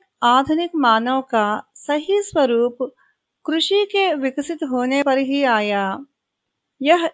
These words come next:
इसलिए भी माना जाता है कि इस समय मानव ने केवल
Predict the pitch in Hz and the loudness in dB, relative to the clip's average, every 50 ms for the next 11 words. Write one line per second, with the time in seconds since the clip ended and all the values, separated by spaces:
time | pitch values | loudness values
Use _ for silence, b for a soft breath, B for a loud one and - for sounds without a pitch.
0 | _ - 277 277 277 - - 359 370 392 403 392 339 349 370 370 370 320 277 262 | _ -6 -6 -6 -4 -4 -2 0 2 2 2 0 0 0 -2 0 0 0 0 0
1 | 254 262 285 294 294 302 302 294 294 294 294 294 285 285 277 262 - - 262 262 | 0 0 0 0 0 0 0 0 0 0 0 0 0 0 -2 -2 -2 -2 -2 -2
2 | 269 262 - _ _ _ _ _ _ _ _ _ _ _ - 277 277 - - - | -2 -4 -6 _ _ _ _ _ _ _ _ _ _ _ -2 -2 -2 -4 -4 -2
3 | 311 294 285 294 330 370 403 415 403 - _ _ _ _ - 240 240 233 240 262 | 0 2 2 2 0 0 -2 -6 -8 -12 _ _ _ _ -4 0 2 2 2 2
4 | 285 320 359 370 370 359 311 262 240 233 240 247 262 - _ _ _ _ _ _ | 2 0 0 0 0 0 0 0 0 -2 -4 -6 -8 -10 _ _ _ _ _ _
5 | _ _ _ _ - - 294 294 302 330 349 359 349 311 247 | _ _ _ _ -4 0 2 4 4 6 6 4 4 4 2